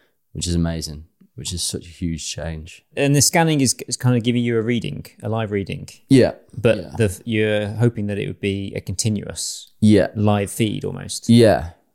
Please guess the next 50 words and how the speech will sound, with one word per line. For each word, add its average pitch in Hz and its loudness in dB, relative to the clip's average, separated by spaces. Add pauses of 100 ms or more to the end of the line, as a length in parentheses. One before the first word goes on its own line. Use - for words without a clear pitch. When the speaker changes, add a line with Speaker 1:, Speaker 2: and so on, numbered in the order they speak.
(100)
Speaker 1:
I've 110 2
been 110 2
told 92 0
that, 90 -4 (120)
so - 0
it 85 -4
can 92 -16
connect 107 0
to - -2
your 98 0
watch. - -2
Speaker 2:
Mm-hmm. 110 2 (460)
Speaker 1:
We 98 -16
can 92 4
obviously, 87 -2
as 80 -8
a 80 -12
runner, 78 -6
we're 73 -12 (100)
just - -12
obsessed - -4
with 78 -14
our 71 -10
watches. - -12 (500)
So - 2
I 98 6
could 101 2
look 101 2
down 92 0
now 85 -4
and 85 -6
it - -16
could 82 -12
tell 87 -2
me, 73 -4
like, - -16 (120)
it 71 -14
just, 82 -12 (500)
a 95 2
quick - -4
glance 90 0
and 92 -2
it 87 -4
Speaker 2:
Right. 92 -4
Speaker 1:
would 85 -6
tell 92 2
me 87 -6
what 87 -6
I 90 -8
am. 101 -6